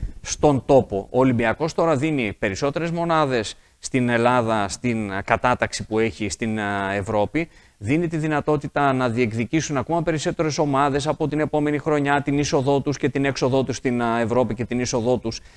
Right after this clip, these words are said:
στις διοργανώσεις. Ε, όλα αυτά, ε, είναι πάντα για καλό και για όφελος του κάθε αθλήματος της χώρας. Τώρα, από εκεί και μετά, εννοείται ότι οι Ολυμπιακοί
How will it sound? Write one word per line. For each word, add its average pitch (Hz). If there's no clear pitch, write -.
στις 135
διοργανώσεις. 117
Ε, 139
όλα 190
αυτά, 170
ε, 147
είναι 202
πάντα 202
για 180
καλό 160
και 202
για 165
όφελος 226
του 185
κάθε 240
αθλήματος 160
της 165
χώρας. 110
Τώρα, 175
από 147
εκεί 220
και 202
μετά, 285
εννοείται 202
ότι 156
οι 151
Ολυμπιακοί 135